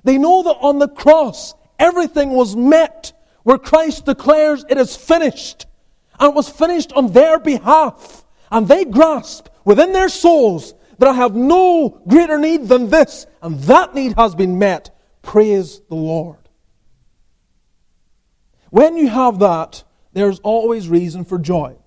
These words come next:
Now, as I say, we still live in this world that is cursed by the fall. The experience of sin and misery is still very much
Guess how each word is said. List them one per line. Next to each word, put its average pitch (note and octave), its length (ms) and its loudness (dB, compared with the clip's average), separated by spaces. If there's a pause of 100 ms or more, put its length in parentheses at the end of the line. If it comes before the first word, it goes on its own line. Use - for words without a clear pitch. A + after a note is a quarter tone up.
Now, F3+ 460 -4
as D#3+ 120 -18
I E3+ 80 -10
say, G3 280 -2
we F#3 180 -4
still G3+ 360 -2
live F#3 180 -6
in E3+ 80 -12
this E3 180 -10
world G#3+ 400 -2 (520)
that D#3+ 140 -8
is D3+ 100 -14
cursed - 400 -2
by E3+ 140 -4
the D3+ 100 -10
fall. A3 600 -4 (1400)
The F3+ 60 -10
experience G#3+ 680 -4
of D#3 180 -10
sin G#3 480 -8
and D#3 160 -8
misery F3+ 360 -4
is D#3 100 -10
still F#3 300 -8
very E3+ 240 -8
much - 380 -10